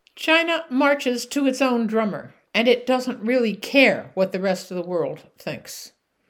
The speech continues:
just like it doesn't care whether it is ruining the world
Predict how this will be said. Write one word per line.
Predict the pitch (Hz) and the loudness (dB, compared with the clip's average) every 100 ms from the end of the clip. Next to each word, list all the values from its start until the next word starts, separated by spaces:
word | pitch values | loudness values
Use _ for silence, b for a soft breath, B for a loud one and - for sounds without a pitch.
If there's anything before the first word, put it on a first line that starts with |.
| _ - | _ 0
just | 226 220 | 0 0
like | 220 196 190 | -2 -2 -2
it | 202 196 | -2 2
doesn't | 226 196 190 - - | 2 0 -4 -12 -6
care | 262 277 180 - _ _ - | 4 4 4 -4 _ _ -6
whether | 185 208 190 - | 0 2 2 -2
it | 190 180 - | -2 -2 0
is | 190 165 147 b b - | 0 0 -2 b b -10
ruining | 180 233 320 254 165 156 | 0 2 4 0 -2 -6
the | 165 | -8
world | 180 160 147 151 | -4 -4 -4 -6